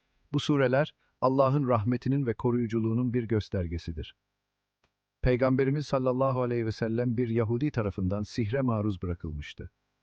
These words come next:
Bu sihir, onun sağlığını ve huzurunu bozuyordu. Onun bu zor durumdan kurtulması için Allah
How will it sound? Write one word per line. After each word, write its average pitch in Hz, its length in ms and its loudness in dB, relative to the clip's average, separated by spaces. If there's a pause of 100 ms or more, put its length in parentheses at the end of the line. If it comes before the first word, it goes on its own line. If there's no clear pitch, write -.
(560)
Bu 156 80 0
sihir, 147 500 -2 (400)
onun 127 200 2
sağlığını 127 580 2
ve 123 60 0
huzurunu 117 480 0
bozuyordu. 87 560 -4 (720)
Onun 139 320 2
bu 123 60 2
zor 143 300 2
durumdan 110 440 2
kurtulması 120 560 -2
için 123 360 -4 (360)
Allah 131 420 0